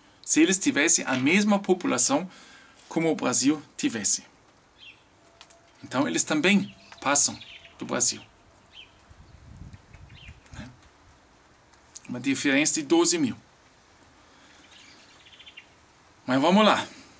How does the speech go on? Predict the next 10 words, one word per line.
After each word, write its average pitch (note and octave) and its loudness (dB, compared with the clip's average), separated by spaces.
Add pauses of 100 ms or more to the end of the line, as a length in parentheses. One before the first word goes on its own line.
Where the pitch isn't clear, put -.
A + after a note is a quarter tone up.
(160)
Eu F#3 4
peguei F#3 4
aqui C#3 0 (2250)
os C#3+ 2
países E3+ -2
mais F3 2
afetados D#3+ -2 (1000)
dentro D#3+ -4
da D#3+ -2
Europa. - -6